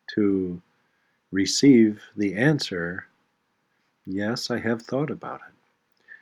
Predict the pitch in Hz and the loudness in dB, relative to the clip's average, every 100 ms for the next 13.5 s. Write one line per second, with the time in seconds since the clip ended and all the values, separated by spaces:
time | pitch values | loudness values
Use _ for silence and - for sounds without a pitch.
0 | - _ _ _ _ _ 117 - 120 123 | -20 _ _ _ _ _ -10 -6 -8 -8
1 | 123 147 151 139 - - 139 175 160 - | -4 -2 0 -2 -2 0 2 2 0 -4
2 | 123 113 117 80 - 101 - - 175 - | -4 -2 -4 -6 -14 -16 -10 -2 -2 -2
3 | 165 151 123 113 113 - - 104 95 90 | -2 -2 0 -2 -4 -8 -8 -10 -10 -12
4 | 82 - - - 87 90 104 104 98 90 | -14 -16 -20 -18 -14 -8 -4 -4 -6 -10
5 | - - _ - - - - - - - | -16 -20 _ -20 -20 -20 -20 -20 -8 -4
6 | - 117 113 - 147 165 90 78 76 - | 2 2 0 0 0 2 -2 -6 -12 -10
7 | 85 73 80 - 90 87 92 92 90 - | -8 -10 -12 -10 -8 -4 -4 -4 -10 -8
8 | 98 123 87 78 - 92 87 90 - 90 | -4 -2 -4 -10 -12 -10 -8 -8 -6 -4
9 | 95 95 98 104 - - - 85 80 80 | -2 -2 -2 -4 -6 -18 -20 -18 -18 _
10 | _ _ _ _ _ - - 90 - 107 | _ _ _ _ _ -20 -16 -14 -6 -2
11 | 104 110 101 117 104 90 - - - 98 | 0 0 2 4 4 2 -8 -10 -14 -18
12 | - - 131 110 85 - - 92 107 110 | -8 -2 0 0 -4 -10 -10 -4 -2 -2
13 | 98 78 - - - | -4 -10 -14 -18 -18